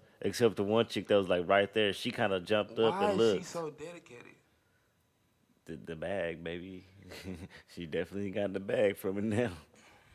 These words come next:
Speaker 2: Nah, she did. Now, um,
Speaker 1: <laughs>
Speaker 2: my nigga, like, what? So, what do we think is gonna come from this, bro?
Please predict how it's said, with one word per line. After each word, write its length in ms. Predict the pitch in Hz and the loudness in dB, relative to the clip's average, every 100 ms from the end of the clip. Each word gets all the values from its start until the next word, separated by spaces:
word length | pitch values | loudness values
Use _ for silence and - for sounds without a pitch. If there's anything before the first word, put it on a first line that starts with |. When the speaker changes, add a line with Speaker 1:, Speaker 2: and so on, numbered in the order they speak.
| - - 113 | -20 -20 -20
Speaker 2:
Nah, 280 | 117 117 104 - | -16 -14 -16 -18
she 60 | 117 107 107 | -20 -20 -10
did. 340 | 123 120 110 | -2 0 0
Now, 380 | 104 113 113 95 - 113 | -2 -2 0 -2 -4 -2
um, 640 | 123 120 113 104 101 90 - - - _ _ _ _ | 2 2 2 0 -4 -6 -10 -18 -20 _ _ _ _
Speaker 1:
<laughs> 640 | _ _ _ _ _ _ 107 | _ _ _ _ _ _ -16
Speaker 2:
my 120 | 127 | -12
nigga, 540 | 139 156 113 104 98 | -10 -10 -10 -10 -10
like, 400 | 98 104 101 90 - _ _ _ _ _ _ _ _ _ _ _ _ - - - - - - - _ _ _ | -10 -6 -6 -8 -12 _ _ _ _ _ _ _ _ _ _ _ _ -10 -10 -12 -20 -20 -20 -20 _ _ _
what? 680 | - 104 170 202 190 - 147 | -2 6 8 8 4 0 -2
So, 420 | - 160 151 - | 6 6 6 2
what 200 | - 165 202 | 2 2 2
do 60 | |
we 140 | 202 190 | 0 -2
think 320 | 180 175 151 | -2 -2 -2
is 140 | 139 | -2
gonna 200 | 135 127 | -2 -4
come 300 | 127 127 160 | -4 -2 -2
from 260 | - 101 101 | -4 -8 -6
this, 220 | 98 95 | -8 -10
bro? 260 | 98 101 | -8 -8